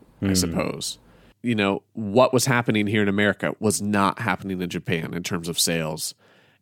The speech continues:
Speaker 1: So they just started shutting down all their ideas and really just muzzling Sega of America. And after they had said no to Silicon Graphics, even though they had made this incredible chip,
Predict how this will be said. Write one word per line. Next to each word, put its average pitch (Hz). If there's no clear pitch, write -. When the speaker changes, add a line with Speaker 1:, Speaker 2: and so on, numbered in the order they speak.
Speaker 1:
So 123
they 131
just 190
started 226
shutting 139
down 110
all 113
their 107
ideas 87
and 107
really 117
just 95
muzzling 98
Sega 92
of 82
America. 90
And 107
after 120
they 117
had 120
said 113
no 113
to 120
Silicon 127
Graphics, 123
even 113
though 110
they 110
had 113
made 107
this 107
incredible 120
chip, -